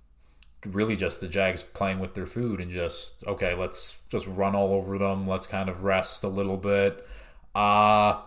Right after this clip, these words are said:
yeah, Texans gonna be picking first overall. I'm not gonna talk much about this game because it didn't matter. Um, but yeah, Texans gonna be picking first overall. I think it's probably gonna be Bryce Young.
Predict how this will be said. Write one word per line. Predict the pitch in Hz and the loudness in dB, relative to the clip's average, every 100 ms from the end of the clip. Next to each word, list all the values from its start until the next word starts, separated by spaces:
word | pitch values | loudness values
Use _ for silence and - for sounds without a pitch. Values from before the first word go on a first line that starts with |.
| - | -8
yeah, | - 117 - - - | 2 2 2 -4 -2
Texans | - 110 107 104 98 | 2 2 0 -4 -4
gonna | - 95 | -6 -8
be | 90 | -6
picking | 101 95 92 | -6 -6 -6
first | 98 - | -6 -4
overall. | 101 92 95 98 98 92 | -4 0 2 4 4 2
I'm | 98 | 0
not | 95 | -2
gonna | 95 | -4
talk | - 82 82 | -2 -2 -4
much | 82 | -10
about | 82 80 | -10 -10
this | - | -10
game | - 80 80 | -10 -10 -10
because | 82 80 - - 85 - - - - | -10 -12 -12 -14 -12 -12 -14 -18 -16
it | - 82 78 | -10 -8 -4
didn't | 82 80 | -4 -2
matter. | 107 82 78 - - | -2 -2 -6 -10 -6
Um, | 95 95 92 92 - - - - | 0 2 2 0 -10 -20 -20 2
but | 131 | 6
yeah, | 147 | 6
Texans | - 117 - 104 | 4 -2 -2 -4
gonna | 110 | -2
be | 110 | 0
picking | 110 - 104 | 0 0 -4
first | 107 95 | -4 -2
overall. | 110 98 113 127 123 123 - - - - - - - - | -4 0 4 4 4 0 -2 -10 -14 -14 -14 -18 -18 -4
I | 92 90 | 0 0
think | - 95 95 | -2 -6 -6
it's | - | -4
probably | - 92 92 | 0 0 -2
gonna | 90 90 | -6 -6
be | 90 | -8
Bryce | 82 82 80 - | -4 -4 -4 -4
Young. | 95 104 107 104 104 | 0 2 4 2 -2